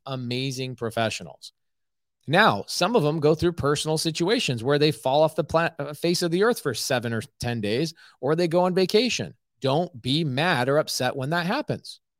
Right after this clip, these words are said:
Okay, I get, I do get people go, "Pace, I reached out to your student, but I haven't heard back." I'm like, "Great, when did you reach out?" And they go, "It's Friday, uh, Friday night, I sent them a message." I go, "It's Sunday morning." Like, some of them truly take the weekends off. Some of them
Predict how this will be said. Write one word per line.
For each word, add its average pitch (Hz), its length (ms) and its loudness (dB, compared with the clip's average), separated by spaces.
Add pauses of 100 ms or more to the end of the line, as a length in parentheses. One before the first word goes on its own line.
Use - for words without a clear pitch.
(260)
Okay, 131 100 4
I 175 60 6
get, 160 160 0
I 135 80 0
do 143 140 2
get 165 120 2
people 147 220 0
go, 123 160 0 (260)
"Pace, 226 260 2
I 180 40 6
reached 196 240 2
out 226 120 4
to 202 60 -4
your 202 80 2
student, 226 300 -2
but 170 100 4
I 175 60 6
haven't 190 220 2
heard 185 160 0
back." 190 180 4
I'm 147 80 -4
like, 123 140 -4
"Great, 170 200 4
when 151 220 0
did 156 160 0
you 147 80 0
reach 160 180 0
out?" 175 120 4
And 139 80 -2
they 131 60 -2
go, 131 140 2
"It's 123 140 -6
Friday, 208 420 4
uh, 165 160 4
Friday 208 340 4
night, 190 200 4
I 143 60 4
sent 180 200 -2
them 170 140 -2
a 165 60 -2
message." 156 340 0
I 120 60 -2
go, 113 240 -2 (580)
"It's 117 160 -8
Sunday 160 300 2
morning." 139 380 -2 (340)
Like, 123 260 -4 (540)
some 190 300 0
of 180 140 0
them 156 180 0
truly 160 320 0
take 143 220 -2
the 151 80 2
weekends 151 400 -2
off. 95 260 -8 (180)
Some 160 240 -2
of 165 100 -4
them 170 220 0